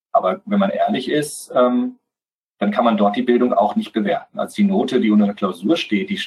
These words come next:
die steht jetzt nicht für die Bildung einer Person, sondern sie steht einfach für die Performance, für das Abrufen von Informationen. Und ich glaube, wenn man da ehrlich ist,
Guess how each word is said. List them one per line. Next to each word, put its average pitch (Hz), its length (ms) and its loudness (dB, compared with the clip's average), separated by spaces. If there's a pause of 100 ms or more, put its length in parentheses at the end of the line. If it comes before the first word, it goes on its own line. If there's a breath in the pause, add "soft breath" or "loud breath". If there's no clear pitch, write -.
die 202 100 -2
steht - 200 -2
jetzt - 160 -4
nicht 254 160 -8
für - 80 -18
die 220 100 2
Bildung - 560 0
einer 202 220 2
Person, 156 540 -10
sondern - 160 -20
sie - 100 -16
steht 104 220 -2
einfach 117 420 2
für 110 140 -2
die 104 220 0 (100)
Performance, 107 640 0
für 113 80 -2
das 104 140 -2
Abrufen - 720 0
von 208 200 0
Informationen. 190 760 -2 (680)
Und 101 160 -2
ich - 80 -10
glaube, 104 240 2
wenn 110 100 2
man 104 140 4
da - 140 4
ehrlich 151 400 -2
ist, 151 460 -4